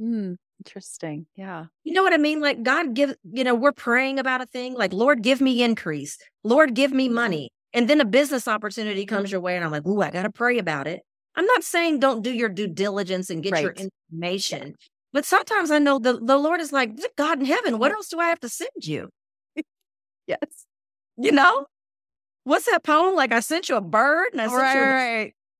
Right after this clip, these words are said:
Speaker 2: I
Speaker 1: It's
Speaker 2: sent
Speaker 1: the
Speaker 2: you a
Speaker 1: flood,
Speaker 2: fish."
Speaker 1: and I sent you a boat, and all the things. Yeah, and you're still
Speaker 2: You still had to keep praying.
Speaker 1: Come on.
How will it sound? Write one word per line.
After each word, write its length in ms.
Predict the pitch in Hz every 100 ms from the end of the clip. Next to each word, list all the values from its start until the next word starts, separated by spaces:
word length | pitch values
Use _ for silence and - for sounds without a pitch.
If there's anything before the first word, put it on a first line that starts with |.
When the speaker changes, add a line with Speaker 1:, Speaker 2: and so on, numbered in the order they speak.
| 233
Speaker 2:
I 80 | 233
Speaker 1:
It's 80 |
Speaker 2:
sent 140 | 294 311
Speaker 1:
the 40 |
Speaker 2:
you 40 | 240
a 40 |
Speaker 1:
flood, 360 | 269 277 285 294
Speaker 2:
fish." 60 |
Speaker 1:
and 80 | 285
I 40 | 262
sent 260 | 311 277
you 80 | 302
a 40 | 247
boat, 560 | 247 269 277 277 269
and 120 | 240
all 180 | 226 226
the 80 | 240
things. 500 | - 233 214 202 214
Yeah, 260 | 233 202 202
and 100 | 214
you're 100 | 381
still 360 | - - 403 285
Speaker 2:
You 160 | 330 _ _
still 180 | 415 453
had 100 | 339
to 40 |
keep 240 | - 370 -
praying. 300 | 320 339 415 466 539 - - _ _ _ _ _ _ -
Speaker 1:
Come 140 | 262
on. 380 | 370 302 190 170